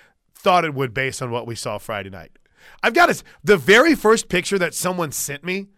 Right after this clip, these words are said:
I literally thought it was a joke. I'll have to show it to you.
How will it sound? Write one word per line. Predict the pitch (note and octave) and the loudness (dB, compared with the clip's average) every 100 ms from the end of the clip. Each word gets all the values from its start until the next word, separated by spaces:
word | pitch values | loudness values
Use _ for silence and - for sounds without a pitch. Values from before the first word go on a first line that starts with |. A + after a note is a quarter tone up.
| _ _ _ _ | _ _ _ _
I | F#3+ G#3 | -2 0
literally | F#3+ B3+ C4+ A3 | 0 -2 -2 -4
thought | G3+ G3 | -2 -2
it | E3+ | -2
was | D3 C3 | -6 -8
a | |
joke. | A2 B2+ B2 E2+ | -8 -6 -8 -2
I'll | F#3+ | 0
have | C#4 | 0
to | C4 | 0
show | - F3+ G3+ | 0 2 2
it | G3+ | 0
to | - | -4
you. | F2+ | -16